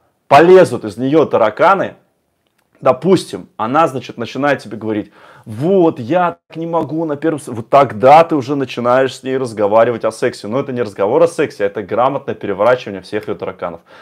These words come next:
Лечение тараканов прямо вот, когда вы на месте находитесь, и ты начинаешь говорить, только если ты понимаешь, что сейчас, если не полечить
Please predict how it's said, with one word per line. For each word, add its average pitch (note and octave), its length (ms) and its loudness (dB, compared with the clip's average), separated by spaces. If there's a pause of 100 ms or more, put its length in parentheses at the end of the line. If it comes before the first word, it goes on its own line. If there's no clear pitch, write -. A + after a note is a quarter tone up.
(120)
Лечение C3+ 800 0
тараканов B2 640 -2
прямо G#2+ 360 -4
вот, G2 200 -8 (380)
когда G2+ 520 0
вы G#2 400 -6 (260)
на F#2+ 100 -8
месте G2 320 -10
находитесь, F#3 680 -4
и C3+ 260 -2 (480)
ты C#3+ 340 0
начинаешь A#2+ 560 0
говорить, D3+ 400 2
только E3 240 -2
если D3 200 -6
ты B2+ 120 -10
понимаешь, A#2+ 480 -2
что E3 500 0 (100)
сейчас, F#3 600 2
если A2+ 640 -2
не A2 160 -6
полечить A2 680 -8